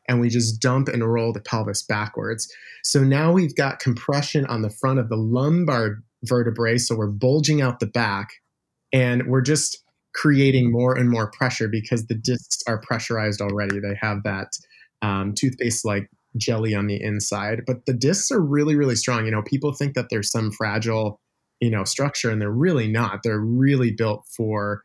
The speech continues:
shock absorption. But as we get older, they start to dehydrate, they start to lose height. We're more at risk for spinal fractures from jumping and plopping down in chairs. But when you sit in crap posture, you know, forgive my language,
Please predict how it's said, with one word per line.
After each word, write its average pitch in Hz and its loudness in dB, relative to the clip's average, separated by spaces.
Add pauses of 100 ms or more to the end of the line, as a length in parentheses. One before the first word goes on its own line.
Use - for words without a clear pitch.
(340)
shock 131 0
absorption. 110 -2
But 117 -2
as 123 2
we 147 2
get - 0
older, 120 0 (300)
they 120 2
start 110 -2
to - -12
dehydrate, 110 -2
they 107 -2
start 104 -4
to 107 -6
lose 107 -2
height. 131 0 (340)
We're 117 0
more 107 0
at 104 -6
risk 113 -2 (120)
for 107 -2
spinal 104 -2
fractures 143 -2
from 104 -4
jumping 143 0
and 107 -2
plopping 135 0
down 123 0
in 113 -2
chairs. 123 -2
But 107 0 (500)
when 131 4
you 131 6
sit 175 -2
in 127 2
crap 123 -2 (240)
posture, 110 -2
you 113 -2
know, 104 -2
forgive 117 -2
my 98 -4
language, 117 0